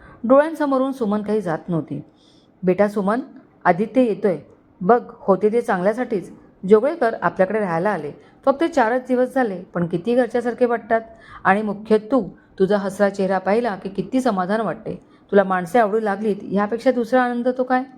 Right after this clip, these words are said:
आणि ही सगळी किमया जोगळेकरांचीच. ते आले आणि या घरात आनंद आला. आता तर आदित्यही येत आहे.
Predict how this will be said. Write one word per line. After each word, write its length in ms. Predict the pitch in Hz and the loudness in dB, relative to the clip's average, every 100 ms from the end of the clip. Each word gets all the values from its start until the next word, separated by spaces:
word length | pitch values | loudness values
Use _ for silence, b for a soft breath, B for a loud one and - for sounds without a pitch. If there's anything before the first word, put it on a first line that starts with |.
| B B B | B B B
आणि 140 | 262 | 2
ही 80 | 294 | 2
सगळी 260 | 294 269 269 | 2 0 0
किमया 380 | 269 262 247 226 | 0 0 -2 -2
जोगळेकरांचीच. 840 | 170 165 185 185 170 160 147 - - | -2 -2 -2 -2 -4 -6 -14 -16 -4
ते 40 | |
आले 380 | 185 - 170 220 - | -2 0 0 0 -4
आणि 160 | - 175 | -4 -2
या 80 | 175 | -2
घरात 180 | 170 180 - | -2 -2 -2
आनंद 340 | 170 170 214 | -2 -2 -2
आला. 240 | 185 143 - B B B | -4 -4 -12 B B B
आता 240 | - 190 269 | 0 2 2
तर 200 | 269 220 | 0 -2
आदित्यही 580 | - 165 175 170 202 233 | -2 -4 -4 -2 -2 0
येत 160 | 226 | -2
आहे. 500 | 226 226 226 - _ | -2 -4 -10 -16 _